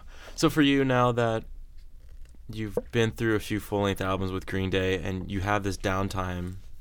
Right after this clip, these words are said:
I guess downtime, I don't, I don't know what, how you can consider it in between the, the major albums, how do you manage your time when you have someone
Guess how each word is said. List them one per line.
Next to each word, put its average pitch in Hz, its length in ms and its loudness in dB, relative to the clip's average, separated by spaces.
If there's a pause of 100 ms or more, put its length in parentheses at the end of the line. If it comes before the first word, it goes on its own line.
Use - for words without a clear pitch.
I 95 60 -6
guess 104 220 0
downtime, 87 680 -4
I - 80 -4
don't, 98 160 -2
I - 40 0
don't - 20 4
know 98 80 4
what, 95 140 2
how 98 60 0
you 92 120 2
can - 160 -8 (100)
consider 101 340 2
it 95 40 2
in 90 80 0
between 95 320 -2
the, 90 180 -2
the 95 100 -4
major 90 220 -2
albums, 92 480 -2 (1200)
how 117 280 4
do 120 80 2
you 117 200 4
manage 98 380 2
your 95 100 2
time 98 340 4
when 90 100 0
you 90 120 0
have 87 520 -4
someone 90 560 -2